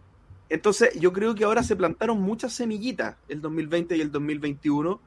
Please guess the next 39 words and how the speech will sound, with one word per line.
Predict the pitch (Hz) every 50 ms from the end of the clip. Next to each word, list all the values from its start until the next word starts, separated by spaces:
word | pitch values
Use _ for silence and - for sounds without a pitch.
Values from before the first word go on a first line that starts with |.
| _ -
que | - 135
todavía | 139 147 175 208 240 240
no, | 226 226 208 - 143 147 - - -
todavía | - 135 151 208 240
no | 226 175
son | - - 185 196 - - _ -
plantas, | - 247 320 294 - - 123 - - _ -
todavía | - 160 175 214 226
no | 233
sabemos | - - - 147 175 214 233
lo, | 226 226 226 - - _ _ _ _ _ _ _ _ _ -
todavía | - 170 180 196 226 240
no | 240 240
lo | 208 175 147
vemos. | 180 262 285 240 170 135 - - 131 139 107
Hay | 156 170
algunos, | 180 175 220 233 214 160
muchos | 185 240 233 - 240 190
son | 220 214
secretos, | - - 156 127 - 160 196 233 254 247 233 185 214 208 202
muchos | 208 220 - 226 214 170
están | - - 202 185
así | 156 135 - - 220 -
comiéndose | - 180 175 202 208 208 196 190 190
la | 160 160
uña | 185 208 214
porque | 196 190 175 180
quieren | 180 196 196 190
contar | 185 160 147 - 190 190
y | 190 185
no | 180 185
han | 196 185
contado. | - 165 139 135 - 202 208 214 214 202 - _ _ _ _ _ _ -
Pero | - 165 185 208
ha | 220
pasado | 247 233 233 - 262 262 254 233 226 - -
que | - 185 175
por, | - - 170 165 - _ _ -
por | 165 -